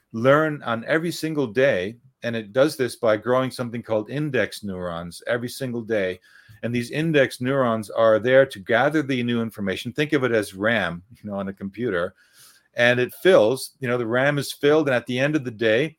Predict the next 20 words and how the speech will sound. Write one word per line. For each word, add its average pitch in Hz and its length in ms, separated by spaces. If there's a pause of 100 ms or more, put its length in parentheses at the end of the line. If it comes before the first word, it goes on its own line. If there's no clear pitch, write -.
(120)
it 113 100
gets 127 200
put 135 200
onto 123 240
the 127 100
hard 160 280
drive, 90 360
which 110 200
is 107 120
the 107 300
cerebral 110 460
cortex, 147 640
all 113 180
that 117 140
other 127 160
gray 107 240
matter 139 340
in 104 80
your 87 120
brain. 80 320